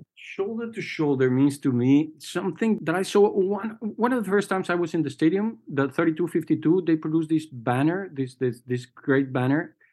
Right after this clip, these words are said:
that it said, "Belong." And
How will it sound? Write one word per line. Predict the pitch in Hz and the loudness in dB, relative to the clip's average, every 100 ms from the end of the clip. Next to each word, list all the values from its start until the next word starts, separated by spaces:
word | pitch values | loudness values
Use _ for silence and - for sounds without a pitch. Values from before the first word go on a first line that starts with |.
| _ | _
that | 143 | 0
it | 131 127 | 0 -2
said, | 139 135 135 - | -2 -2 -4 -8
"Belong." | 110 123 110 107 104 - _ _ _ _ _ _ _ - | 0 2 2 0 -4 -10 _ _ _ _ _ _ _ -4
And | 147 156 | 0 0